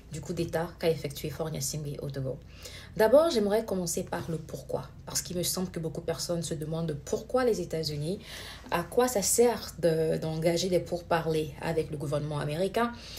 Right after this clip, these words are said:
euh, d'autant plus que les États-Unis, euh, en tant que nation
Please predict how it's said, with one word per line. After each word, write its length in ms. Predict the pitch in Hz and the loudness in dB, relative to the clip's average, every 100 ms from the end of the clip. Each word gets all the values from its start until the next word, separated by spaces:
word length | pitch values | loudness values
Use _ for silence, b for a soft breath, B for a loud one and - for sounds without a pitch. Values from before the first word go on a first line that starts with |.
| B B - | B B 2
euh, 460 | 180 165 165 160 160 | 6 6 6 4 6
d'autant 300 | 202 247 240 | 10 10 10
plus 280 | 226 226 | 6 2
que 300 | - 220 247 - - | 4 6 4 2 0
les 160 | 165 165 | 2 2
États-Unis, 640 | 165 180 165 170 165 165 - - | 4 4 4 0 0 0 -4 0
euh, 300 | 156 147 - | 2 2 0
en 100 | 165 | 0
tant 180 | 165 180 | 0 0
que 120 | 175 | 0
nation 500 | 156 143 - 185 180 | 0 0 -2 -2 -2